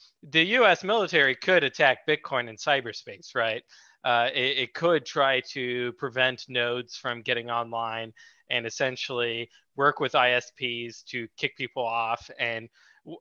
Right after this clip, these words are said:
it would be very challenging to, to route around that. We would have to have,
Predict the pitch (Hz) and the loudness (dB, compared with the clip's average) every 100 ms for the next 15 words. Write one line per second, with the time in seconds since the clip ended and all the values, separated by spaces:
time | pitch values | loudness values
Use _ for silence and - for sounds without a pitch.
0 | _ - 139 143 151 226 180 160 165 240 | _ -2 0 0 4 4 6 4 4 4
1 | 170 135 131 160 139 131 - 143 131 147 | 0 -2 -4 0 0 0 -2 0 6 6
2 | 160 123 131 190 139 110 131 160 139 131 | 6 4 4 2 0 -4 -2 -2 -2 0
3 | 131 - 151 127 120 120 135 123 | 0 0 0 2 2 2 2 2